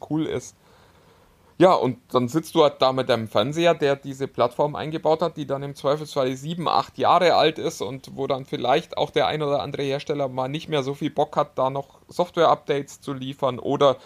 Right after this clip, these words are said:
die neue Streaming-App schnell zu, äh, optimieren für den neuen Streaming-Dienst, der ja auch kommt. Bei den Amis sehe ich grad schon immer Werbung für Paramount Plus,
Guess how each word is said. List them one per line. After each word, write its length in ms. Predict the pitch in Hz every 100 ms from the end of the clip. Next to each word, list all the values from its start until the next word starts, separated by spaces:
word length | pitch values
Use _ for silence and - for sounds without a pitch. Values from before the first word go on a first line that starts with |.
| - - _
die 120 | 139
neue 320 | 139 151 156
Streaming-App 800 | 151 - 151 165 151 139 104 139
schnell 320 | - 131 123 131
zu, 180 | -
äh, 80 | - - -
optimieren 640 | - - 143 127 147 175 147
für 160 | - 139
den 220 | 131 123
neuen 240 | 127 135
Streaming-Dienst, 760 | - 147 147 131 170 214 226 -
der 120 | 151
ja 160 | 143 127
auch 200 | 139 -
kommt. 400 | 151 156 151 131
Bei 120 | 127
den 180 | 131 -
Amis 320 | 151 143 -
sehe 120 | 135
ich 60 | -
grad 220 | 131 -
schon 140 | 127
immer 200 | 131 117
Werbung 240 | 113 131 127
für 140 | 120
Paramount 640 | - 135 143 120 117 -
Plus, 360 | - 196 -